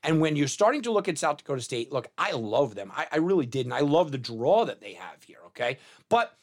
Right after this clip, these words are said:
they rank two hundred twenty-second in defensive effi-, efficiency. They also turn the ball over eleven times per game. I have South Dakota State moving on. I have South Dakota State winning the game on the money line. You're only getting plus one or plus one and a half. Uh,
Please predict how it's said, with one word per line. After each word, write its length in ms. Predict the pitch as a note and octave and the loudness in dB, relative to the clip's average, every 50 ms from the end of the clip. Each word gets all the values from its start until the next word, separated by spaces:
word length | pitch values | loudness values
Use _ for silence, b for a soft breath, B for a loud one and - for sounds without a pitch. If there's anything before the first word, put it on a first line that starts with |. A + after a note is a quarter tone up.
| _ _ | _ _
they 100 | F#3+ G#3 | -2 0
rank 220 | G#3 G3+ F3+ - | 0 0 -2 -2
two 140 | - - D4 | -2 -2 -2
hundred 260 | E4 D4 A#3+ B3 A3+ | -2 0 -2 -4 -4
twenty-second 580 | F3 D3+ E3+ F3+ F3 D3+ - D#3+ D3+ - D3+ B2+ | -4 -2 -2 -2 -2 0 -2 -4 -4 -2 -6 -6
in 80 | A#2 | -6
defensive 460 | A2+ A2+ - C#3+ D3+ D3 - D#3 B2 | -8 -8 -4 -4 -4 -2 -2 -6 -6
effi-, 200 | A#2+ A2+ - B2 | -8 -12 -10 -10
efficiency. 680 | B2 - - _ - C#3 - - G#2+ G#2+ - A#2 A2 B B B B B | -10 -10 -10 _ -6 -6 -4 -4 -8 -8 -6 -8 -8 B B B B B
They 80 | - E3 | -2 0
also 180 | F#3+ F#3+ F#3+ F#3 | 0 0 0 -2
turn 320 | - - - F3 F#3 F#3 | -6 -4 -4 0 2 2
the 60 | F3+ | 2
ball 260 | C#3 - C#3+ C#3 C3 | 2 2 2 2 2
over 160 | B2 A#2 A2+ A2 | 2 0 -2 -2
eleven 260 | G#2 A#2 A#2+ A2+ G#2 | -2 -2 -4 -4 -6
times 240 | - A2 G#2 G2 - | -8 -10 -10 -10 -14
per 140 | _ A2+ | _ -14
game. 220 | G#2 G2+ G#2 F#2+ D#2+ b b b b b b _ | -12 -12 -12 -14 -14 b b b b b b _
I 180 | F3+ G#3 B3 B3+ | 0 0 2 2
have 120 | A#3 F#3+ | 0 0
South 220 | - G3 F#3 F3+ | 0 0 0 -2
Dakota 240 | - D#3 C#3+ D3+ D3+ | -2 -2 -2 -2 -2
State 240 | C#3 - D3 C3 A#2 | 0 -2 -4 -4 -2
moving 260 | B2 A#2+ G#2+ G#2+ G#2 | -2 -2 -2 -2 0
on. 280 | B2+ E3+ F#3 F3+ F3 D#3+ B B B B | 2 2 4 2 2 0 B B B B
I 120 | - F3 G#3 | -6 -6 -4
have 140 | G3+ F3+ | -4 -4
South 200 | - F#3 E3+ D#3+ | -2 -2 -2 -2
Dakota 260 | - C#3+ A#2+ C#3+ C#3 B2 | -4 -4 -2 -2 -2 -2
State 260 | - - C#3 B2 A2 | -2 -4 -4 -6 -2
winning 260 | A#2+ C#3 C#3+ C#3 C3 | -2 0 0 0 0
the 80 | A#2+ A#2 | -2 -2
game 180 | C3 C3 B2 | -2 0 0
on 80 | G#2+ G#2 | 0 0
the 60 | G#2+ | -2
money 240 | G#2+ C3 C#3 D3+ D#3 | -2 -2 -2 -2 -2
line. 160 | C#3+ D3 C#3 | -2 -4 -4
You're 80 | A2+ G#2+ | -6 -6
only 160 | B2 C#3+ C#3+ | -6 -4 -2
getting 220 | C3 C#3+ D3 - | -4 -4 -6 -6
plus 280 | - - C#3 B2+ - - | -6 -4 -4 -4 -4 -6
one 180 | A#2 B2+ C3+ | -6 -6 -4
or 60 | B2+ A2 | -4 -6
plus 260 | - C3 B2 A#2+ - | -6 -6 -6 -6 -6
one 140 | B2 B2 A#2+ | -10 -12 -10
and 80 | A2 | -10
a 60 | G#2+ | -6
half. 240 | A2+ A#2+ C3+ B2 - B B B B B B B B | -4 -2 0 -2 -2 B B B B B B B B
Uh, 220 | - B2+ B2 A2 | 0 2 2 2